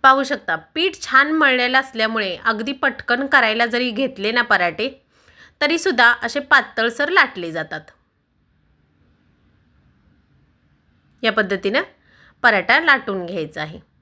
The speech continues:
जर अगदीच तुम्हाला गोलाकार असे पराठे हवे असतील ना तर घरातली एक मोठी प्लेट घ्यायची आणि गोलाकार असा हा पराठा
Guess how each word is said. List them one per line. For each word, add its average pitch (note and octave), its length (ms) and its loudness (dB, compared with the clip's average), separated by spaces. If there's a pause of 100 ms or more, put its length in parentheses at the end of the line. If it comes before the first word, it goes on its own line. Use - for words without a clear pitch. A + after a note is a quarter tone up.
(1160)
जर A3+ 160 4
अगदीच A#3 580 0
तुम्हाला C#4 280 6
गोलाकार A#3 720 4
असे C#4+ 200 -4
पराठे A3+ 400 0
हवे G#3+ 240 -2
असतील G#3+ 340 -6
ना F3 220 0 (480)
तर D4+ 100 2
घरातली D4 420 2
एक D4 160 -6
मोठी C#4+ 380 -4
प्लेट C4 360 -2
घ्यायची A3 480 -4
आणि G#3+ 240 -2
गोलाकार A3+ 600 2
असा G#3+ 260 -2
हा G#3 120 -2
पराठा G#3 420 2